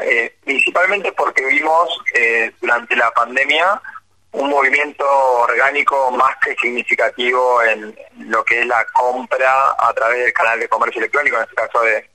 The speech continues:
de Mercado Libre, eh, habiendo aumentado las ventas en términos de cantidad de productos vendidos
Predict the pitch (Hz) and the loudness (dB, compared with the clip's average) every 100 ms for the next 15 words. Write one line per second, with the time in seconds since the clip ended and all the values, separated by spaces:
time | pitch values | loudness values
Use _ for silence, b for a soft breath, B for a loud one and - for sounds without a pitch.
0 | _ _ _ - 117 113 117 127 123 139 | _ _ _ -6 -2 -2 0 0 2 2
1 | 139 135 156 170 - 117 113 - 131 131 | 0 2 2 2 2 0 -2 -2 -2 -2
2 | 139 131 117 113 135 131 120 110 139 143 | -2 -4 -4 0 0 2 2 0 -2 -2
3 | 139 123 135 143 143 - 113 120 127 131 | -2 0 2 2 -2 -6 -6 -2 -2 0
4 | 117 117 123 127 123 117 - 110 107 123 | 2 4 4 4 2 0 0 -2 -2 -2
5 | 127 117 120 - 117 113 165 135 | 0 -2 -2 -2 -2 0 0 0